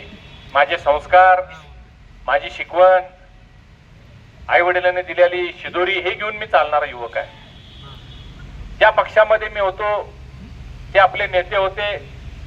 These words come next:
ते सांगतील त्या पद्धतीनंच आपण चालायचं या भावनेतून मी होतो. कारण त्यांनी आपल्याला चौदाला निवडणूक मध्ये मदत केलेली होती, पवार साहेबांनी मदत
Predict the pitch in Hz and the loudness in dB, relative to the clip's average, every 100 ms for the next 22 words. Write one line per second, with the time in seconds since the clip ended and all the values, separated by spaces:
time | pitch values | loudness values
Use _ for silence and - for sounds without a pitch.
0 | - - - 202 190 180 180 202 202 196 | -16 -18 -4 -2 2 0 0 -10 -2 2
1 | 185 190 190 190 208 220 - - - - | 2 0 -4 -8 -2 -4 -4 -16 -18 -6
2 | 139 180 180 180 165 180 190 208 208 156 | 0 2 2 2 4 4 2 -4 -6 -2
3 | 151 147 151 165 175 170 156 147 185 175 | -2 -2 -4 -6 -12 -10 -8 -8 -8 -8
4 | 175 - 147 175 180 170 170 170 165 - | -8 -6 -8 2 2 2 0 2 2 0
5 | 147 143 151 151 - - 135 143 - - | -6 0 2 2 -2 -10 -6 -6 -8 -12
6 | - - - - - - - 143 143 139 | -12 -12 -12 -12 -14 -8 -4 -2 2 2
7 | 156 120 151 151 147 156 - 117 135 - | 2 -2 -2 -2 -4 -8 -4 2 2 4
8 | 143 143 139 135 135 | 2 2 -2 -4 -4